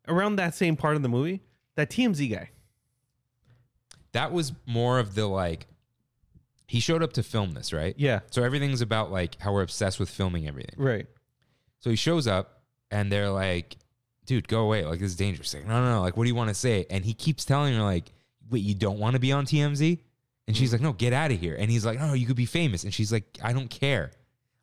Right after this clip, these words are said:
Speaker 2: Like, his whole thing is like, "D-, don't you wanna be on camera and be famous?" And then he runs away, right?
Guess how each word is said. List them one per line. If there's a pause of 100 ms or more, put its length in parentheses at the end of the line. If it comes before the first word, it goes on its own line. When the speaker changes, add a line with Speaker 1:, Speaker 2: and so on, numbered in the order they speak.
Speaker 2:
Like, (200)
his
whole
thing
is
like,
"D-, (140)
don't
you
wanna
be
on
camera
and
be
famous?"
And
then (580)
he
runs
away,
right?